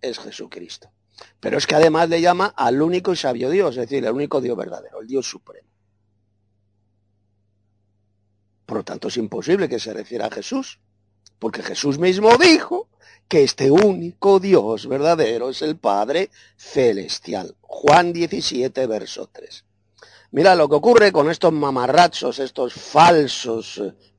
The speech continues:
pastores, falsos cristianos trinitarios.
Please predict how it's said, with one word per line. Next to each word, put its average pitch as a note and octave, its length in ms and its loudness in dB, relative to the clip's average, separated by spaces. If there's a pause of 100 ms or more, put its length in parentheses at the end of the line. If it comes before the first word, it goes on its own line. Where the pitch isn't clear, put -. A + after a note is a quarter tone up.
(100)
pastores, D3 840 2
falsos C3 460 -2
cristianos A2+ 680 -8
trinitarios. G2 920 -8